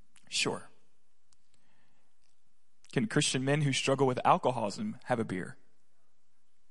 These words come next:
Probably not. The principle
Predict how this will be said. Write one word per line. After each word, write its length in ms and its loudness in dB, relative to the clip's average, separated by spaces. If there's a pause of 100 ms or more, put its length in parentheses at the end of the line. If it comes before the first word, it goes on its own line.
(160)
Probably 500 6
not. 260 -4 (2500)
The 100 4
principle 800 6